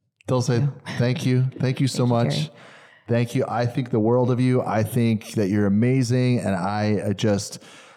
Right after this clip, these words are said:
Speaker 1: um, and so excited that I get to learn from you. I get to watch you in action and what you have created and your spin and your love and attention that you put on forty-two in Palm Springs.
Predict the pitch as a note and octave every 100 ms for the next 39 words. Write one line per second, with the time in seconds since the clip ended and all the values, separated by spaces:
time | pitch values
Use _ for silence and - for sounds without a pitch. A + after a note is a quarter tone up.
0 | - - G#2 G2+ G2 F#2+ F#2+ - - G#2+
1 | G2+ - - - - D3 C#3+ - - A#2+
2 | A#2 A2+ G#2 G#2+ G2 F#2 - - - -
3 | _ - G2+ G#2 G#2+ - G2+ A2+ D3 C#3+
4 | C#3+ C3+ C3 C3 B2+ G2 G2+ G2+ G2 G#2
5 | - G#2+ G2+ G2 C3+ C#3+ - - B2+ B2
6 | A#2+ A#2 G#2+ G2+ G2 G2+ G2+ G2+ G2+ -
7 | - - _ G#2 A#2+ B2 A2+ A2+ A2+ A2+
8 | A2 - G2+ - - G#2+ B2+ B2+ B2+ A#2+
9 | A#2+ - G2 G2 G2 G#2+ G#2+ - - -
10 | A#2 A#2 A2+ A2+ G2 F#2 F#2+ G#2 G#2 G#2
11 | G2+ A2+ A2+ A2+ G2+ F#2+ - A2+ G#2 G#2
12 | F#2 G2+ - G2+ F#2+ F#2+ G#2+ G2+ - G2
13 | F#2+ G2 F#2+ - B2+ A#2+ A2+ A2+